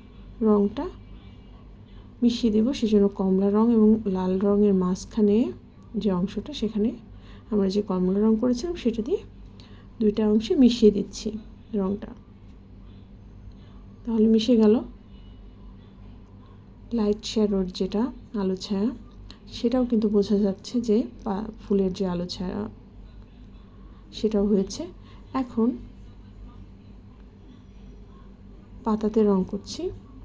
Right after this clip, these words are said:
প্রথমে হালকা যে সবুজ সেটা দিচ্ছি, এখন গাঢ় সবুজ দিয়ে কিছু অংশ গ্যাপ রেখেছিলাম,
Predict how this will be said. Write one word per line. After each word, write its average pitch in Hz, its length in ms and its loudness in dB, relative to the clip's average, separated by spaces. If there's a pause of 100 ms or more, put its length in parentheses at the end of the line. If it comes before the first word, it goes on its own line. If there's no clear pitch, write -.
প্রথমে 208 400 2 (840)
হালকা 208 560 -2 (720)
যে 202 200 0
সবুজ 196 500 -2
সেটা 208 340 -2
দিচ্ছি, 202 340 -4
এখন 277 200 -4
গাঢ় 190 240 -2
সবুজ 196 340 -6
দিয়ে 381 200 -2 (1500)
কিছু 240 240 0
অংশ 220 160 2
গ্যাপ 208 360 0
রেখেছিলাম, 254 500 -2